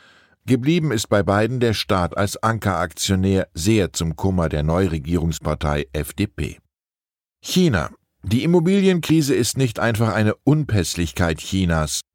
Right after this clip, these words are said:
Der Absturz des jahrelang gefeierten Konzerns Evergrande, der die versprochenen Zahlungen einfach nicht mehr stemmen kann, symbolisiert die Schieflage eines ganzen Marktes.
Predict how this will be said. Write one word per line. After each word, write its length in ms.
Der 160
Absturz 580
des 240
jahrelang 520
gefeierten 580
Konzerns 640
Evergrande, 640
der 80
die 120
versprochenen 760
Zahlungen 580
einfach 380
nicht 240
mehr 100
stemmen 400
kann, 320
symbolisiert 800
die 140
Schieflage 640
eines 260
ganzen 420
Marktes. 600